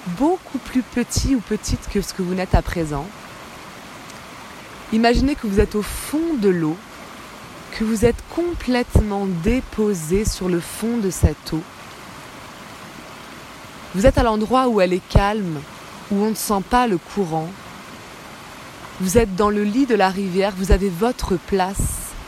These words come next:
Cette place s'est faite au fur et à mesure des jours, des mois, des années. Elle est exactement faite pour vous. Vous remplissez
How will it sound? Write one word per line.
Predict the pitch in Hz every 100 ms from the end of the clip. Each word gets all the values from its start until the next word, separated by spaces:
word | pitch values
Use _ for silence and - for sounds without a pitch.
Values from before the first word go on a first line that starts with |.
| - - - - - - - - - -
Cette | - 151
place | - 233 247 277 - - - -
s'est | - - 214
faite | - 240 240
au | 196
fur | - 233 233
et |
à | 214
mesure | 196 180 190 220 220 - - - -
des | 160 202
jours, | 175 180 196 196 - - 170
des | 185
mois, | 185 175 170 185 - - - -
des | 160 190 196
années. | 190 180 185 - - - - - - - - - - -
Elle | 202
est | 226 -
exactement | 302 320 - - 233 320 - - - - 277 269 269 311
faite | 339 - - 320 - -
pour | 226
vous. | 214 196 175 214 - - - - - - - - - - - - - - - -
Vous | 170 190
remplissez | 208 233 - 233 - 262